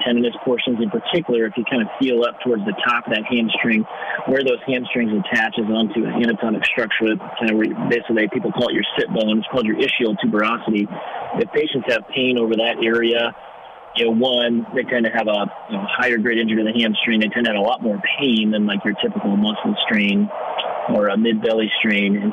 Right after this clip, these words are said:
so if folks have pain in that area, I'm always M R I just to make sure, 'cause that's an area where you have to think about surgical intervention if they do have a tear, where that basically originates off that ischial tuberosity. So that's kinda how I use the imaging modality. The other time I'll use imaging on these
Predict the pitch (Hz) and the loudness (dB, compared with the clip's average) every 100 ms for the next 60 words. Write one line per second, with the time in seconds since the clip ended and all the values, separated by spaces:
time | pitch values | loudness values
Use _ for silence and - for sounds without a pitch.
0 | - 107 104 - 131 117 117 104 123 113 | 0 0 0 0 -2 0 -2 0 0 2
1 | 107 104 104 107 110 107 104 107 104 104 | 2 2 2 2 2 0 0 0 2 2
2 | 101 104 - 104 104 - - 104 104 107 | 2 0 -2 -2 0 0 0 -2 -2 -2
3 | 127 - 113 113 104 104 107 - - 113 | -2 0 0 2 2 0 -2 -2 -4 -4
4 | - 104 101 - - 143 127 107 107 104 | -2 -2 -2 -4 0 0 0 -2 0 0
5 | 101 104 104 104 101 101 - - - - | 2 2 0 0 0 -2 -4 -6 -6 -2
6 | - 107 127 107 101 - 113 104 107 107 | 0 2 2 0 -2 0 2 2 2 2
7 | 107 107 107 - 117 113 113 104 101 117 | 0 2 0 -2 -2 -2 0 0 2 2
8 | 107 104 98 107 104 101 104 104 113 104 | 2 0 0 -2 -2 0 0 0 -2 -2
9 | 107 101 104 - - - - - - - | 0 0 0 -2 -2 -2 -2 -6 -6 -6
10 | - - - 117 113 123 - - 120 107 | -6 -4 -2 0 0 0 -4 -4 0 0
11 | 110 107 113 107 110 107 110 110 107 107 | 2 2 2 2 2 2 0 2 2 2
12 | 107 104 110 107 110 123 160 151 165 131 | 4 4 2 2 2 2 2 0 0 2
13 | 123 127 117 123 113 117 110 110 110 113 | 2 2 2 0 2 2 2 2 2 2